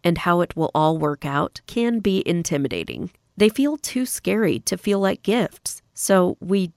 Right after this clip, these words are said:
don't just leave them under the tree. We kick them behind the couch, next to the tree, and try to forget they are there. We've forgotten something important. They were always gifts from a good father.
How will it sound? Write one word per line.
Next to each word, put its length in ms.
don't 260
just 260
leave 300
them 180
under 240
the 120
tree. 580
We 140
kick 340
them 220
behind 400
the 160
couch, 680
next 440
to 80
the 120
tree, 480
and 320
try 260
to 100
forget 560
they 140
are 140
there. 460
We've 240
forgotten 560
something 440
important. 720
They 220
were 260
always 520
gifts 480
from 200
a 40
good 260
father. 560